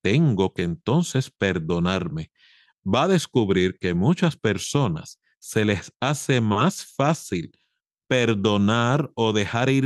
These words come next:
libre emocionalmente a la otra persona que perdonarse a ellos mismos. Y es por eso que la autoculpa es uno de los elementos o una de las controversias que más daño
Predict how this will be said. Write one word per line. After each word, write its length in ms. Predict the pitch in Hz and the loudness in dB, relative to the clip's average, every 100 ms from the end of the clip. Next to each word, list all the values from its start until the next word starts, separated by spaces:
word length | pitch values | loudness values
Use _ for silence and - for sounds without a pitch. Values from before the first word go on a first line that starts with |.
| 123 | 0
libre 520 | 117 123 175 147 101 | 0 2 2 2 0
emocionalmente 1120 | 98 95 - 101 101 120 135 131 131 127 131 | -2 -2 -4 -2 0 2 2 2 0 0 -4
a 160 | - 104 | -2 -2
la 220 | 98 95 | 0 0
otra 360 | 110 208 180 - | 0 0 0 0
persona 600 | 98 87 - 87 82 113 _ _ _ _ _ _ _ | -2 -2 -4 -4 -4 -6 _ _ _ _ _ _ _
que 100 | 110 | -2
perdonarse 680 | - 104 87 95 98 123 - | 0 0 0 2 2 0 -2
a 20 | |
ellos 300 | 85 90 87 | -2 -2 -4
mismos. 580 | 87 90 90 - - - _ _ _ - - - _ | -6 -6 -6 -14 -20 -20 _ _ _ -20 -20 -20 _
Y 60 | 95 | -6
es 60 | |
por 180 | - 120 | -2 0
eso 320 | 135 147 139 | 0 0 -2
que 160 | - 104 | 0 0
la 260 | 98 98 - | 0 -2 -4
autoculpa 1160 | 98 98 - 104 - 139 131 113 - 87 110 - _ _ _ _ _ | 0 0 0 -2 0 2 2 2 -2 -8 -8 -10 _ _ _ _ _
es 120 | 98 | -2
uno 280 | 98 120 127 | 0 2 2
de 160 | 120 110 | 2 2
los 260 | 107 95 | 2 0
elementos 920 | 104 95 90 101 120 110 - 85 85 | 0 0 2 2 2 0 -4 -8 -6
o 60 | 85 | -4
una 280 | 92 107 113 | 0 0 0
de 80 | 107 | 0
las 140 | 98 | -2
controversias 920 | - 101 95 - 98 113 127 - 104 | -4 -4 -4 -4 0 0 0 -4 -8
que 220 | - - 92 | -8 -6 -2
más 340 | 92 113 - | 0 -2 -4
daño 720 | 104 95 117 131 107 90 85 | -4 -2 0 2 2 2 -2